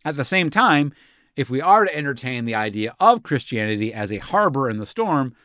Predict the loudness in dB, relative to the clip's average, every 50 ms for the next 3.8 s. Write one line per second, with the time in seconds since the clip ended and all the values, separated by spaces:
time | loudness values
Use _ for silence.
0 | _ _ _ _ _ _ _ -18 -14 -10 -8 -6 -4 0 2 2 2 2 0 -2
1 | -2 -2 -4 -4 -2 -2 -4 -6 -8 -12 _ _ _ _ _ _ -16 -12 -8 -8
2 | -8 -8 -8 -10 -10 -10 -6 -2 0 0 0 0 -4 -6 -6 -6 -4 -4 -6 -6
3 | -4 -6 -8 -6 -6 -8 -4 -4 -2 -2 -2 -2 -4 -8 -8 -8